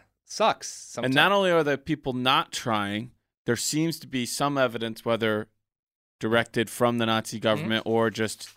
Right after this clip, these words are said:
Speaker 2: to make their own money,
Speaker 1: Yeah.
Speaker 2: that they're like, "Oh, yeah, we don't even want you making movies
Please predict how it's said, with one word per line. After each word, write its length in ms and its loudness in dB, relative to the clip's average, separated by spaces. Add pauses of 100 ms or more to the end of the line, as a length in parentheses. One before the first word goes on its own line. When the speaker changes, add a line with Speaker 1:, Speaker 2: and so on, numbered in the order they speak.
(240)
Speaker 2:
to 100 -4
make 280 2
their 180 0
own 180 -2
money, 460 -4 (160)
Speaker 1:
Yeah. 240 -6 (360)
Speaker 2:
that 180 -4
they're 160 -2
like, 440 -6
"Oh, 100 4
yeah, 160 4
we 120 0
don't 140 -4
even 120 -2
want 160 -4
you 60 -6
making 340 -6
movies 640 -8